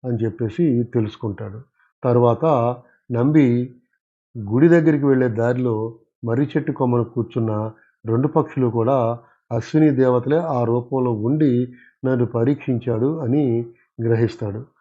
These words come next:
అప్పుడు నంబి వెంటనే కోనేటికి వెళ్ళి స్నానం చేసుకొచ్చి మర్రి చెట్టు కిందకి వచ్చి పూజ చేస్తాడు. ఎందుకంటే ఆ మర్రి చెట్టు మీదనే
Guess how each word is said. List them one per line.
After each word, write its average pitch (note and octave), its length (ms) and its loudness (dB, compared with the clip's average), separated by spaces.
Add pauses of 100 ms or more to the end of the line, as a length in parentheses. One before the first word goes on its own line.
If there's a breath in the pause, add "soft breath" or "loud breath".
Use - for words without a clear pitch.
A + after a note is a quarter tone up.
(200)
అప్పుడు A#2+ 260 -2
నంబి C3+ 360 2
వెంటనే A#2+ 540 0 (360 soft breath)
కోనేటికి B2+ 400 2
వెళ్ళి A#2+ 320 -2 (320)
స్నానం B2+ 400 -2
చేసుకొచ్చి A#2+ 720 0 (340 soft breath)
మర్రి B2+ 280 0
చెట్టు C3 160 -2
కిందకి A2+ 340 -2
వచ్చి B2+ 460 0
పూజ B2+ 260 -4 (160)
చేస్తాడు. G#2+ 400 -8 (380 soft breath)
ఎందుకంటే C3+ 720 2 (280 soft breath)
ఆ A#2+ 60 -2
మర్రి A#2+ 400 0
చెట్టు D3+ 160 0
మీదనే B2 400 0